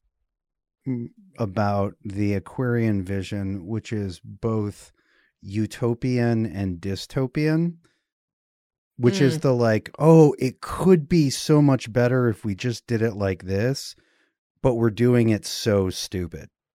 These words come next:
Speaker 1: right now." Like, the present as dystopia and, uh, a future which has never quite arrived as the utopia, but there's this contrast between the real and the ideal, or the, the current reality and the possible,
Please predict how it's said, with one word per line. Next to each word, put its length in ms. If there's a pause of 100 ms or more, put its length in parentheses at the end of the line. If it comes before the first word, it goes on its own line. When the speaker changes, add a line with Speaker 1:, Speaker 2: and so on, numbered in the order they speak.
(120)
Speaker 1:
right 260
now." 160
Like, 220
the 80
present 560
as 160
dystopia 960
and, 220
uh, 260 (520)
a 140
future 440
which 140
has 120
never 240
quite 300
arrived 560
as 160
the 120
utopia, 600
but 140
there's 200
this 160
contrast 800
between 680 (500)
the 220
real 640
and 240
the 120
ideal, 920
or 260
the, 320
the 100
current 460
reality 760 (120)
and 360
the 100
possible, 920